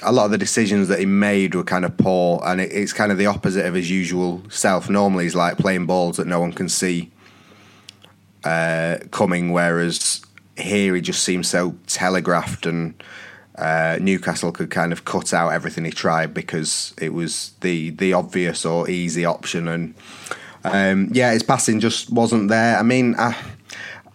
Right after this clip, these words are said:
I don't get too worried by it, um, because I think kind of the effort was there, and, you know, he was still tearing about the place trying to, to, uh, to get something going. And th-, there was a moment at Bristol City in the second half where,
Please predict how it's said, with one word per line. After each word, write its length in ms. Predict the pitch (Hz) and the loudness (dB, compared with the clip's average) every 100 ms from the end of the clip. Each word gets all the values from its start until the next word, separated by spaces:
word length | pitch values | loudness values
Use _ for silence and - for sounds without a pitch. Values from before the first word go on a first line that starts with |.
| - | -6
I 60 | - | -2
don't 300 | 113 143 143 | 2 4 4
get 260 | 135 131 - | 4 2 0
too 260 | - 131 | 4 6
worried 320 | 127 131 131 | 6 6 4
by 180 | 117 127 | 4 4
it, 260 | 131 131 - | 4 2 0
um, 760 | - 104 104 101 98 98 98 78 - | 0 4 4 4 4 4 2 0 -6
because 260 | 101 101 113 | -6 0 2
I 60 | 104 | 2
think 300 | 120 113 - | 2 0 0
kind 200 | 98 98 | 2 2
of 260 | 90 85 - | 0 -6 -8
the 180 | 98 110 | 0 2
effort 300 | 113 - 104 | 0 0 0
was 200 | 90 82 | 0 0
there, 420 | 90 85 80 78 - - | 2 2 2 -2 -10 -4
and, 600 | 90 92 92 87 80 - - - - | 0 2 0 -2 -4 -8 -12 -20 -6
you 100 | 107 | 0
know, 80 | 104 | 2
he 100 | 95 | 2
was 140 | 90 | 0
still 200 | - 110 | 0 0
tearing 360 | 101 - 98 95 | 2 2 2 2
about 260 | 90 92 87 | 2 2 2
the 80 | |
place 380 | 92 92 95 - - | 0 0 -2 -4 -10
trying 800 | - - - 104 101 98 92 92 | -8 -8 -2 2 2 2 0 -2
to, 440 | 90 - 92 90 90 - - - - - - - - - - - - | -4 -2 0 0 -2 -10 -20 -20 -20 -20 -20 -20 -20 -20 -18 -16 -10
to, 440 | - 98 90 90 | -4 0 0 2
uh, 100 | 87 | 0
to 140 | 87 95 | 0 0
get 200 | 101 80 | 0 0
something 320 | 92 90 90 | -2 -2 0
going. 400 | 101 98 95 90 | 2 4 2 2
And 280 | 87 87 87 | 0 0 -2
th-, 180 | 98 110 | -2 -2
there 140 | 104 | 0
was 100 | 104 | 2
a 60 | 101 | 4
moment 360 | 107 113 104 | 4 4 4
at 100 | 90 | 2
Bristol 300 | 78 98 - | -2 -2 -4
City 300 | 92 110 - | -2 -2 0
in 80 | 92 | -2
the 60 | 87 | 0
second 300 | 98 87 90 | -2 -2 0
half 340 | 87 85 - | 2 0 0
where, 420 | 90 85 85 87 | 0 2 2 0